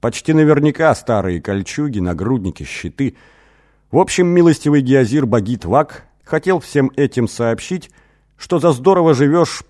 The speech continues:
покуситься на его убийство не получится. Впрочем, а где же сам Багит? Вслед за Эгином и его крошечной свитой ввалились главный конюх и еще двое холопов Багиды. Они несли три роскошных кресла, сработанных из черной смоковницы.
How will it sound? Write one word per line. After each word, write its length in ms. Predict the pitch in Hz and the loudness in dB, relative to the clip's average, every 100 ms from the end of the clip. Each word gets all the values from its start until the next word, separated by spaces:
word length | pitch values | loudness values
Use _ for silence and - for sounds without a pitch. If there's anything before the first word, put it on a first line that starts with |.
| - | -6
покуситься 640 | 143 139 - 165 143 143 | -4 -2 -4 -8 -6 0
на 100 | 135 | 2
его 260 | 135 139 139 | 2 2 0
убийство 500 | 110 143 139 - 127 | 0 -4 -6 -4 -2
не 120 | 127 | 0
получится. 680 | 123 120 151 - - - - _ _ _ | -2 -4 -4 -8 -14 -16 -18 _ _ _
Впрочем, 640 | _ - 143 147 147 131 107 _ _ _ | _ -8 -6 -4 -2 -4 -4 _ _ _
а 100 | 87 | -12
где 180 | 82 131 | -4 -2
же 100 | 147 | -2
сам 240 | 156 156 | -2 -2
Багит? 320 | 156 160 143 - _ _ _ _ _ _ _ | -2 -4 -6 -12 _ _ _ _ _ _ _
Вслед 340 | - 117 151 | -8 -2 0
за 160 | 120 151 | 2 0
Эгином 360 | 147 170 156 | 0 2 2
и 120 | 147 120 | 2 2
его 220 | 120 123 | 2 0
крошечной 600 | 123 139 135 - 127 127 | 0 -2 -2 -4 -2 -2
свитой 640 | - - 147 160 151 131 _ _ _ _ _ _ | -4 -10 -8 -4 -4 -4 _ _ _ _ _ _
ввалились 720 | 92 92 120 160 185 165 131 | -8 -4 0 2 2 0 0
главный 440 | 92 143 139 127 127 | 2 2 4 2 0
конюх 540 | - 156 147 139 - | 0 -2 0 0 -2
и 60 | 123 | -4
еще 380 | 120 107 - 127 | -2 -2 -2 -4
двое 340 | 92 117 123 | -2 -2 0
холопов 560 | 104 101 95 104 101 85 | -2 -4 -2 -2 -4 -6
Багиды. 600 | 92 98 101 80 60 58 _ _ _ _ _ _ _ _ _ _ _ _ | -4 -4 -6 -6 -8 -14 _ _ _ _ _ _ _ _ _ _ _ _
Они 240 | - 98 160 | -4 0 2
несли 320 | 160 - 156 | 2 -2 -4
три 240 | - 151 | 0 0
роскошных 680 | 147 135 - 143 - 117 98 | 2 -2 -2 -4 -2 -4 -6
кресла, 400 | - 104 127 127 | -8 -6 -6 -8
сработанных 800 | 110 - 95 117 - 113 113 104 - | -8 -6 -2 -4 -2 -4 -2 -6 -8
из 100 | 101 | -10
черной 500 | - - 107 98 101 | -10 -6 -4 -4 -6
смоковницы. 840 | - 107 - 104 65 67 - 64 | -6 -8 -6 -8 -8 -16 -18 -20